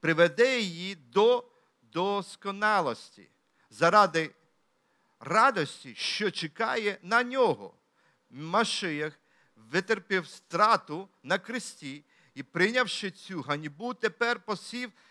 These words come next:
своє місце по праву руку від Бо-, Божого престолу. Этот отрывок фактически можно разделить на несколько или множество подпунктов,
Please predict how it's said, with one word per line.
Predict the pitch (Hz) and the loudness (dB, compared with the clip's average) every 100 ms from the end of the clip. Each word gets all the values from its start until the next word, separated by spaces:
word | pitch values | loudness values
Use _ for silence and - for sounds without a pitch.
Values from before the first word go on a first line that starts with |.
| _ | _
своє | - 180 285 294 285 | -16 -4 -2 0 -2
місце | 196 143 - - 180 208 _ _ _ | -4 -8 -12 -10 -8 -10 _ _ _
по | 151 | -6
праву | 143 175 220 254 262 | -2 4 6 6 2
руку | 220 202 202 220 - _ _ - | -2 -6 -10 -14 -16 _ _ -6
від | 143 120 110 | -4 -4 0
Бо-, | 165 175 170 139 123 | 4 4 2 -8 -4
Божого | 143 180 165 165 165 | 0 0 0 -6 -6
престолу. | 156 143 - 147 95 _ _ _ _ _ _ _ _ _ _ _ - | -10 -14 -10 -10 -10 _ _ _ _ _ _ _ _ _ _ _ -12
Этот | 160 190 | -4 0
отрывок | 208 - 277 262 156 | 0 -2 0 2 2
фактически | 151 147 151 151 - 156 | 0 -6 -8 -10 -6 -6
можно | 208 214 196 | -4 -4 -2
разделить | 170 147 165 214 | -2 -2 -8 -6
на | 156 | -6
несколько | 180 190 160 156 135 - _ _ - | -4 -6 -6 -4 -4 -4 _ _ -8
или | 160 | -2
множество | 139 160 214 208 175 - 151 147 | -2 0 0 0 -2 -10 -6 -4
подпунктов, | - 131 - 247 226 151 143 | -2 -6 -6 -8 -2 0 0